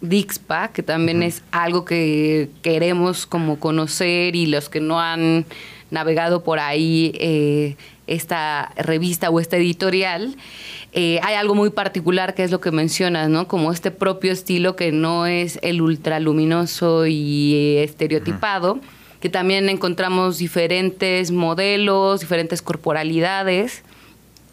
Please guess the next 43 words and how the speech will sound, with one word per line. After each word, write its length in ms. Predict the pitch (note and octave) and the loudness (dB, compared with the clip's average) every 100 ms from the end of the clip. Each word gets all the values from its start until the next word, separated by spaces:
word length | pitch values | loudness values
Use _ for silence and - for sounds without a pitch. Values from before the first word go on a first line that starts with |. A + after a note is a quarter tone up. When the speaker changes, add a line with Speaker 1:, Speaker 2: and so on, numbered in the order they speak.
| - | -8
Speaker 1:
A 60 | E3+ | 0
mí 60 | F3+ | 0
me 100 | F#3 | 0
gustaría 380 | F3+ F3 E3+ - | 0 0 -2 -2
que 100 | F#3+ | 0
nos 160 | E3+ | 0
contaras 420 | F3 D#3+ E3+ E3+ F3 | -2 -2 -2 -4 -4
justamente, 720 | E3+ F#3 F3 E3+ E3+ F3+ - - - - - - - - | -4 -2 0 0 0 -2 -4 -12 -16 -18 -20 -20 -20 -20
ju-, 260 | - F#3 F#3 | -2 -2 0
o 80 | F3+ | -4
sea, 180 | E3+ C#3+ | -4 -4
tú 140 | F3+ | -2
vienes 440 | F3 G3+ G#3 G#3+ F#3 | 0 2 2 0 0
de 300 | G3 F3 E3 | 2 4 2
ser 220 | G3+ G3+ | 2 0
fotógrafo 580 | G3+ G3 G3+ G3 G3+ G#3 | -2 0 2 2 2 2
y 40 | |
decir, 260 | D#3+ D3 D3+ | 2 0 0
"Bueno, 200 | D#3 D3 | 0 0
a 60 | |
mí 120 | D3 G3 | 2 2
me 120 | F3+ | 2
late 460 | F3 F3 - G3+ F#3 | 2 0 -2 -2 0
hacer 400 | D#3+ - D#3+ E3+ | -2 -2 -2 -2
estas 240 | E3+ F3 | -4 -6
cosas 560 | - F3 F#3 F3+ F3+ F3 | -2 0 2 2 0 0
más 240 | D#3+ D#3+ | -2 0
darkies. 640 | E3 E3 D3 - C#3+ - - - - - - - - | 0 -2 -4 -8 -10 -8 -10 -16 -20 -18 -18 -14 0
Y 160 | D#3+ | 2
esto, 460 | F3 F3 G3 F#3+ F3+ | 2 2 2 4 4
pues, 120 | F3+ | 2
no 100 | F3+ | 2
me 100 | F#3 | 2
lo 80 | F3+ | 2
va 80 | F3 | 2
a 80 | F3 | 2
publicar 420 | F#3 D#3+ D#3+ E3 | 0 0 -4 -4
cualquier 420 | E3+ E3+ F3+ E3+ | -4 -2 -2 -2
persona, 280 | F#3 G3+ C4 | -2 0 0
entonces 400 | C4 A3 G3+ F#3 | 2 2 2 0
hago 240 | F3 F3+ | 0 2
mi 140 | F#3 F3+ | 2 2
editorial". 760 | F3 F3 G3 G#3+ G#3+ G3+ D#4+ | 2 0 2 2 0 -2 -6